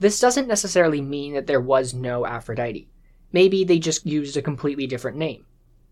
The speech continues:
But many scholars do believe the goddess the classical Greeks called Aphrodite was heavily influenced by somewhere else, specifically by several similar goddesses from the Middle East.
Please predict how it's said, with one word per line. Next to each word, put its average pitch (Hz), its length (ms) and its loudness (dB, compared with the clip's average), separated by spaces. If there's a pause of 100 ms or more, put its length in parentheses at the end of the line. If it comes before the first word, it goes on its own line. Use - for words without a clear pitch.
(100)
But 180 120 4
many 202 240 4
scholars 139 500 2
do 160 200 0
believe 131 520 -2
the 143 60 -8
goddess 143 420 -2
the 196 80 -8
classical 143 440 -6
Greeks 131 300 -6
called 156 340 0
Aphrodite 123 600 -6 (320)
was 170 140 -4
heavily 202 400 2
influenced 143 520 -8
by 143 100 -2
somewhere 117 420 -6
else, - 400 -8 (440)
specifically 160 800 -2
by 127 180 -4
several 165 440 -2
similar 190 460 -2
goddesses 113 540 -6
from 147 220 -4
the 151 60 -6
Middle 107 280 -6
East. - 420 -12